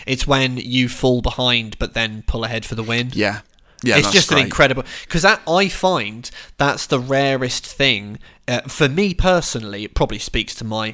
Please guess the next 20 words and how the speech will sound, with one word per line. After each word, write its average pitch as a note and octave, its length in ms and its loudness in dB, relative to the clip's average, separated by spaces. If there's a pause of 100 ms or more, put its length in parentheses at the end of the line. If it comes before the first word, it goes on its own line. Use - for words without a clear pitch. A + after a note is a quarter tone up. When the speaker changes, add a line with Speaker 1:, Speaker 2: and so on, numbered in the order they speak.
Speaker 1:
<clears throat> - 40 -20
to G3 480 2
my A2+ 120 -4
skill D3+ 320 4
level A2 360 0
as A2+ 140 -4
much A#2+ 180 -2
as A#2 80 -4
anything A#2+ 300 -4
else, C3 180 0
but B2+ 300 6
Speaker 2:
Mm. G#2+ 120 0 (1040)
Speaker 1:
I G3 140 6
find D3+ 320 2
that C3+ 180 -2
bloody C3 280 2
rare C3+ 280 2
in A2 100 -2
games. G#2+ 300 -8 (300)
Usually, C3+ 680 2